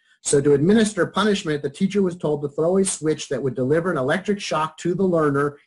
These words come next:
each time the learner made an error. And the learner, the guy that's the actor, is told,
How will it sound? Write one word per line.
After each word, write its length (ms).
each 260
time 240
the 80
learner 300
made 180
an 160
error. 400
And 120
the 100
learner, 560
the 80
guy 260
that's 320
the 180
actor, 460
is 300
told, 480